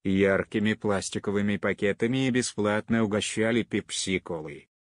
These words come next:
За две недели выставку посетило более миллиона человек. Американская выставка дала толчок к возникновению современной традиции специализированных выставок. Именно с нее началась большая выставочная деятельность Сокольников,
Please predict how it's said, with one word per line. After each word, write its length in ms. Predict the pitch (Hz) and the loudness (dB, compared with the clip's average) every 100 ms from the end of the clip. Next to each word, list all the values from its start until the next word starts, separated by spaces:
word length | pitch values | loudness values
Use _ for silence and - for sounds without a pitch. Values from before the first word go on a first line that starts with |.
| _ - | _ -8
За 260 | 107 123 | 0 2
две 240 | 113 117 120 | 4 4 4
недели 420 | 123 110 120 107 | 2 2 2 4
выставку 680 | 101 113 107 - 127 - 113 | 2 2 0 -2 -6 -4 -4
посетило 580 | - 110 110 104 110 107 | 0 0 0 0 0 2
более 340 | 117 113 110 | 2 4 4
миллиона 480 | 107 104 104 104 104 | 4 4 4 2 0
человек. 680 | - 110 110 113 107 - _ _ _ _ _ _ - | 0 -2 -2 -2 -6 -10 _ _ _ _ _ _ -2
Американская 920 | 117 113 113 107 117 110 104 101 95 | 2 4 4 4 2 0 -2 -2 -2
выставка 600 | 92 107 - 131 - 107 | 0 -2 -2 -6 -2 -2
дала 320 | 98 101 104 104 | 0 2 2 2
толчок 480 | 95 90 - 104 - | 0 0 0 -2 0
к 80 | 120 | 0
возникновению 920 | 117 110 107 110 101 104 123 131 123 | 0 0 0 0 0 0 -2 -2 -2
современной 680 | 131 110 101 95 95 98 95 | 0 2 2 2 0 0 -2
традиции 640 | 113 110 107 107 - 120 | -2 0 -2 -4 -2 -2
специализированных 1120 | 117 - 123 - 110 110 90 98 95 98 101 | -2 -2 -2 2 2 2 0 0 0 0 -2
выставок. 720 | 98 92 92 - 80 76 - - _ _ _ | -4 -6 -4 -6 -8 -10 -18 -20 _ _ _
Именно 420 | 131 131 127 127 120 | 2 4 4 2 0
с 160 | - | 0
нее 320 | 117 101 95 | 0 2 0
началась 580 | 101 117 - 104 98 90 | 0 -2 0 2 2 0
большая 560 | 101 110 101 - 117 113 | 0 0 0 0 2 2
выставочная 800 | 101 113 - 127 123 - 107 104 | 0 -2 -2 -4 -4 -2 -2 0
деятельность 760 | 98 120 117 113 110 107 104 | 2 4 4 2 2 2 0
Сокольников, 960 | - - 92 98 101 120 - 107 - - | -2 -4 -2 2 2 0 -2 -6 -8 -20